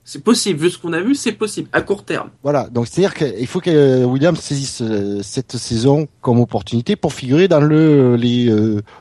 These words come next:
Speaker 2: trois, quatre premières écuries, euh, sur la grille,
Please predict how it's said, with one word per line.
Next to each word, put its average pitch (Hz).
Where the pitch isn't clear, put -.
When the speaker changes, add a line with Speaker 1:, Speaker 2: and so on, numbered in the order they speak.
Speaker 2:
trois, 139
quatre -
premières 135
écuries, 131
euh, 101
sur 101
la 101
grille, 180